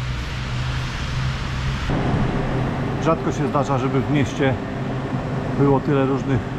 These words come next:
kolejek górskich, ale w miejscowości tej, w której właśnie jesteśmy, tak to działa i tak to funkcjonuje. Z centrum miasta wyjeżdżać można kolejką górską w kilku kierunkach,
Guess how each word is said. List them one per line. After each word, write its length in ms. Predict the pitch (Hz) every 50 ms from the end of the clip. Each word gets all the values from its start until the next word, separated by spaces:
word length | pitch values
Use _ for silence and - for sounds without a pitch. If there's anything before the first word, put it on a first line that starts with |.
| - -
kolejek 360 | 151 135 135 135 131 123 110
górskich, 480 | 107 135 135 117 98 - - 143 131 - - - - - - - - - - - -
ale 220 | 123 127 127 127
w 120 | 120 - 135
miejscowości 680 | 135 127 - - 135 117 127 127 123 135 - - - 131 123 107 - - - - - - - - - - - - - - - - - 135 131 - - - - - - -
tej, 140 | 156 143 120
w 60 | -
której 200 | - 147 135 131
właśnie 260 | 131 135 - - 139
jesteśmy, 500 | 123 - 147 143 135 - 135 135 127 123 110 - - - - - - - - - - - - - - - - - - - - -
tak 140 | 160 151 -
to 180 | - - 135 117
działa 200 | 120 143 139 131
i 40 |
tak 140 | 131 135 123
to 120 | - 139 131
funkcjonuje. 580 | - 127 123 123 127 123 123 127 131 123 117 127
Z 80 | -
centrum 320 | 143 135 120 - 131 131 131
miasta 340 | 131 127 120 - 139 127
wyjeżdżać 480 | 117 131 131 127 123 113 - 131 123 - - - -
można 240 | 127 120 110 127 120
kolejką 460 | - 135 131 127 123 117 131 120 113
górską 320 | 110 120 - - - 123
w 140 | 110 - -
kilku 240 | 151 123 - 131 123
kierunkach, 500 | - 147 120 117 113 113 - 120 113